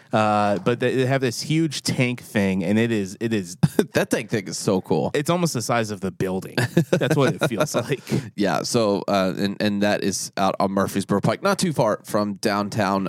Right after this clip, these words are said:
Speaker 2: Nashville, not too far from where we are right now. Um, Nashville Zoo.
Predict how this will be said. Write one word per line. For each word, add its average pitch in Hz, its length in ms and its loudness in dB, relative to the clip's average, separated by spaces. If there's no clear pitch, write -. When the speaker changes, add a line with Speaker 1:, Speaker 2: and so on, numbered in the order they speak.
Speaker 2:
Nashville, 98 360 0
not 214 140 0
too 302 120 0
far 170 180 0
from 110 140 0
where 104 100 4
we 98 120 2
are 98 120 4
right - 120 0
now. 131 200 2
Um, 113 500 2
Nashville 202 720 0
Zoo. 120 640 -2